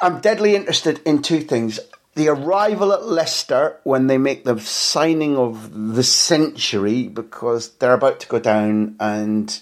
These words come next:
you and the others and Pearson save them, that section. Or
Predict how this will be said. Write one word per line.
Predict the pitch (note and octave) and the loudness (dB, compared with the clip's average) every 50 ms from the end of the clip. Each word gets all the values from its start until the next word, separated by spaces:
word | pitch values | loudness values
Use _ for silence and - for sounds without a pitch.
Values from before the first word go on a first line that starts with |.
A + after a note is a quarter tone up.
| _ - | _ -4
you | A2+ A2 A#2 A#2 A#2+ B2+ - - _ _ _ _ _ _ - | 0 2 4 4 4 2 -2 -6 _ _ _ _ _ _ -4
and | A2 G#2 G2+ | -4 -2 0
the | G#2+ | 2
others | G2+ G#2 G#2+ A2 A2 G#2+ - - | 4 4 4 4 2 0 -6 -8
and | - G2+ F#2+ - | -8 -8 -6 -6
Pearson | - A2 G2+ G2+ G2 - - G2 F#2 - - | -6 -4 -4 -4 -6 -8 -10 -12 -12 -12 -10
save | - - A#2+ G#2+ G#2+ G#2+ | -6 -2 0 0 2 2
them, | D#3+ - - - _ _ - | 0 -2 -2 -4 _ _ 0
that | D3 D#3+ - - - - - - | 0 0 0 -2 -8 -20 -20 -20
section. | - - - D3+ - - - - - F3+ F3+ E3+ - - - - - _ _ _ _ - | -14 -12 -10 -10 -10 -10 -8 -6 -6 -6 -6 -8 -10 -18 -20 -20 -20 _ _ _ _ -2
Or | - F3+ F3 D#3 C3+ A#2 A2+ | 2 4 4 6 4 4 0